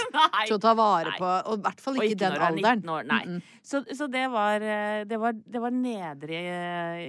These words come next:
Speaker 1: greier, så der flyttet jeg ganske greit fort ut, ja.
Speaker 2: Ja, jeg
Speaker 1: Ja.
Speaker 2: kom på et annet kollektiv, og jeg nå, mens vi snakker om det, hvor jeg delte med to gutter,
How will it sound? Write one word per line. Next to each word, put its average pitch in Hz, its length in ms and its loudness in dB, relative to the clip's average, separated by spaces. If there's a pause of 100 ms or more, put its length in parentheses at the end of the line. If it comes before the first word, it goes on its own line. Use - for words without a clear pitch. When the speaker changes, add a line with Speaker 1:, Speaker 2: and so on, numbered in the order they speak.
Speaker 1:
greier, 175 400 -2
så 220 160 -6
der 208 240 0
flyttet 185 320 -2
jeg 156 80 -6
ganske 156 320 -8
greit 131 320 -6
fort - 400 -16
ut, 165 160 -6 (160)
ja. 269 80 4
Speaker 2:
Ja, 185 160 0 (160)
jeg 190 140 8
Speaker 1:
Ja. - 80 0
Speaker 2:
kom 233 180 6
på 190 80 2
et 196 160 -2
annet 160 240 0
kollektiv, 170 480 -2
og 277 80 4
jeg 240 80 4
nå, 202 160 0
mens 185 160 -4
vi 190 80 -2
snakker 190 320 -4
om 147 80 -2
det, 185 80 0
hvor 196 160 4
jeg 196 240 2
delte 185 320 2
med 190 160 0
to 196 140 -2 (100)
gutter, 220 400 2